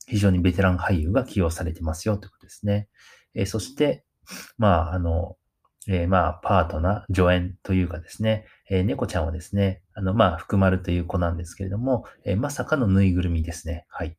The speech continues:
ただ、これが意外といいというふうに、えー、思っていますし、えー、話題沸騰という感じですね。で、あの、前々からちょっと気になってたんですけども、まあ、ついにですね、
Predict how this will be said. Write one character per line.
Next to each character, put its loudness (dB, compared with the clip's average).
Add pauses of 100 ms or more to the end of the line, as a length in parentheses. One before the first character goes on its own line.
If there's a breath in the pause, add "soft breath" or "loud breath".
(380 soft breath)
た -2
だ、 0
こ -6
れ 0
が 0
意 0
外 4
と -2
い 4
い -4 (100)
と -2
い 4
う 2
ふ -8
う 0
に、 -4 (280 soft breath)
え 0
ー、 4
思 2
っ -8
て -8
い -2
ま -2
す -8
し、 -4
え -4
ー、 -20
話 4
題 -2 (360)
沸 -4 (100)
騰 -2
と -14
い -4
う -8
感 -8
じ -10
で -8
す -10
ね。 -6 (760 loud breath)
で、 0
あ 0
の、 -2
前 2
々 2
か 0
ら 4
ち -10
ょ -20
っ -20
と 0
気 -2
に 4
な 4
っ 0
て -6
た -6
ん -6
で -6
す -12
け -4
ど -2
も、 -2 (140 loud breath)
ま -2
あ、 -4
つ -4
い 0
に 0
で -8
す -6
ね、 0